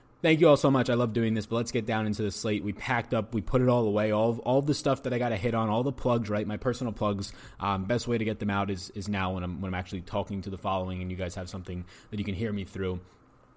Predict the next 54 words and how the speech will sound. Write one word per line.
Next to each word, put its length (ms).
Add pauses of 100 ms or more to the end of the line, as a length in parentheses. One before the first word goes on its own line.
(140)
So 160
thank 260
you 140
so 180
much 240
for 120
everything. 440
Let's 160
get 140
into 120
the 60
quarterbacks 480
for 140
this 260
week. 300
Interesting 400
week. 160 (420)
Uh, 100
we 100
have 140
quarterbacks 400
that 160
are, 100
and 100
I'll 80
blow 160
this 140
up 140
real 100
quickly. 300
I 40
don't 100
have 120
too 120
much 200
notes 280
in 100
my 80
game-by-game 500
notes. 300
It's 100
usually 260
around 220
a 100
ten 240
to 60
fifteen 340
page 200
document. 420
We'll 120
be 100
dropping 400
on 80
Thursday 520